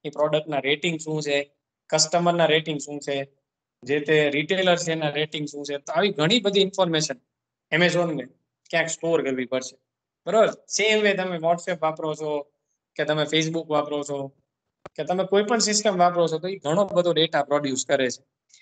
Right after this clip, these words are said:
ઈ ડેટાને produce કરેલા ડેટાને આપણે ક્યાંક store કરવો પડશે. તો data store કરવા માટે આપણી પાસે એક જ option છે, database. તો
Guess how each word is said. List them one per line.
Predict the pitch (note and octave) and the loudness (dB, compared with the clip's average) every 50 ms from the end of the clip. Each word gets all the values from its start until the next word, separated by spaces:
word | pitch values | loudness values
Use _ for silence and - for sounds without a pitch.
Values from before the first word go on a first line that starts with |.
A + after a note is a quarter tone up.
| _ _ - | _ _ -6
ઈ | E3+ | -2
ડેટાને | E3+ E3+ F3+ F3+ A#3 A3+ A3+ A#3+ A3+ | 0 0 2 4 4 4 4 4 2
produce | A#3 - E3+ F3+ F#3+ G#3 A3 G3+ - | 2 0 0 0 2 0 0 0 0
કરેલા | - G3+ G3 G3+ F#3+ F#3 | -2 2 2 2 2 2
ડેટાને | F3+ F3 E3+ E3+ F#3 F3+ F#3 | 2 0 0 -2 -2 -2 0
આપણે | F3 F3 - F3+ F3+ | -2 -2 -2 -4 -4
ક્યાંક | F3+ F3 F3+ - | -4 -4 -4 -4
store | - - F3 F3+ C#3+ | -4 -2 0 0 0
કરવો | C#3 C3+ C#3 | 0 -2 -2
પડશે. | C#3 D3 C3+ - - - _ _ - | 0 0 -2 -2 -4 -14 _ _ -14
તો | - B2 - - - | -12 -12 -12 -10 -4
data | E3 E3 F3 E3+ G#3 G3+ | -2 -2 2 4 4 4
store | G3 - F#3+ F#3+ F3+ F3 | 4 2 0 -2 0 0
કરવા | F#3+ F3+ E3 _ - F#3 F#3+ F#3+ | -4 -6 -6 _ -2 2 2 2
માટે | F#3 F#3+ F3+ F#3 | 2 2 2 2
આપણી | F3 F3 F3 F#3 | 0 0 0 -4
પાસે | F3+ F3+ F3+ F3 F3 F3 | -2 -2 -2 -2 -2 -4
એક | F3 - | 0 0
જ | F3 D#3+ | 0 0
option | D#3 D#3 D#3 - D#3 D3+ | 0 -2 -2 -4 -6 -4
છે, | D#3 E3+ F3 D#3+ D3 - _ _ _ _ _ _ - | -2 0 0 0 0 -2 _ _ _ _ _ _ -2
database. | D#3 E3+ E3 E3+ D#3 D#3+ D#3+ C#3+ - - - _ _ _ _ _ _ _ _ _ _ _ _ _ _ _ _ _ _ _ - | -2 2 4 4 4 6 4 2 0 -4 -12 _ _ _ _ _ _ _ _ _ _ _ _ _ _ _ _ _ _ _ 2
તો | F#3+ F#3 F#3+ F#3+ G#3 G#3+ G#3+ - | 4 6 6 6 6 4 0 -8